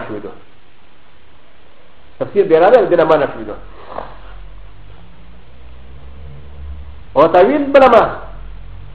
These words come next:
ترجيح أحد المحتملات بدون القطع وشاهد لله. <clears throat> يكون فاكو دي لفظ يا دي جملة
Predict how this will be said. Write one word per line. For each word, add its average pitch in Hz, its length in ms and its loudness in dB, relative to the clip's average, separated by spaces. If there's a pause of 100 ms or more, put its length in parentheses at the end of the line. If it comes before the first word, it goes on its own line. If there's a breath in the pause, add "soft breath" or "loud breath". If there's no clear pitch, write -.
(140)
ترجيح 185 320 4
أحد 233 300 6
المحتملات 170 720 6 (160)
بدون 160 280 4
القطع 175 320 2
وشاهد 143 440 2
لله. 117 320 -2 (760)
<clears throat> 277 340 10 (1800)
يكون 185 320 8
فاكو 233 500 8
دي 196 180 6
لفظ 226 320 6
يا 196 160 8
دي 175 120 4
جملة 185 580 8